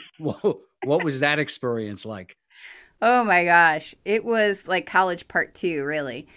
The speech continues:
Speaker 2: So it was a super, super competitive, um, design firm in Saint Louis. They would get, like, a hundred, hundred and fifty applications a week. So people coming out of college,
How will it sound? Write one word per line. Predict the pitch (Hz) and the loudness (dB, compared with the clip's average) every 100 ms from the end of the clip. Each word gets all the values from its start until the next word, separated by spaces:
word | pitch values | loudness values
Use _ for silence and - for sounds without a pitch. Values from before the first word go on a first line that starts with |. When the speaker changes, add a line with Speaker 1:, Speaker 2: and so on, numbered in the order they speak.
| _ _ _ _ _ | _ _ _ _ _
Speaker 2:
So | - 185 180 180 - | -4 0 0 0 -2
it | 214 | -2
was | 220 | 0
a | 190 | -2
super, | - - 254 226 | -2 -2 0 0
super | 208 202 202 | -2 -4 -6
competitive, | 196 180 185 170 165 170 170 160 - | -6 -6 -4 -4 -4 -4 -4 -6 -4
um, | 175 170 165 | 0 2 0
design | 170 165 160 165 | -2 -2 -2 -2
firm | 170 156 | -6 -6
in | 151 | -6
Saint | 143 160 151 | -6 -8 -6
Louis. | 170 156 131 - - _ _ _ _ _ _ | -4 -4 -6 -8 -14 _ _ _ _ _ _
They | 233 | 0
would | 285 | 2
get, | 202 165 | 2 2
like, | 165 156 | 0 0
a | 156 | 0
hundred, | 180 190 185 175 | 0 0 2 0
hundred | 180 175 165 | 0 -2 -4
and | 170 | -4
fifty | 180 165 165 | -6 -4 -2
applications | 156 165 165 160 165 160 | -2 -2 -8 -8 -8 -8
a | 175 | -6
week. | 247 254 - | -6 -6 -4
So | 214 190 185 - _ | -2 -2 -4 -10 _
people | - 247 214 | -6 -4 -4
coming | 202 196 180 | -2 -2 0
out | 175 | 0
of | 160 | -2
college, | - 160 160 160 - - | 0 0 2 -2 -6 -14